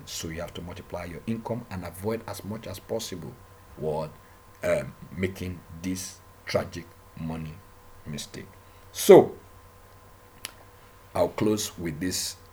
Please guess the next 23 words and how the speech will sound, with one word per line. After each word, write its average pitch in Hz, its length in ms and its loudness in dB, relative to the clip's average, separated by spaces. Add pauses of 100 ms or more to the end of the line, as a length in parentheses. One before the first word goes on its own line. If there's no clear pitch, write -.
(160)
Japanese 87 540 -4
couple - 420 -8
story. - 380 -4 (640)
The 98 80 0
Japanese 101 540 0
couple - 340 -4
story 87 460 0 (540)
is 95 240 -2
about 110 440 2 (640)
two, 139 420 6 (220)
a 104 80 2
couple 101 520 2 (440)
that 95 180 0
work 117 360 2
in 98 300 0
a 90 260 -2 (120)
multi-product 107 760 0
company. 101 440 -4 (540)
They 101 80 2
worked 101 300 4
there 123 160 2
for 104 180 -4
years 107 760 0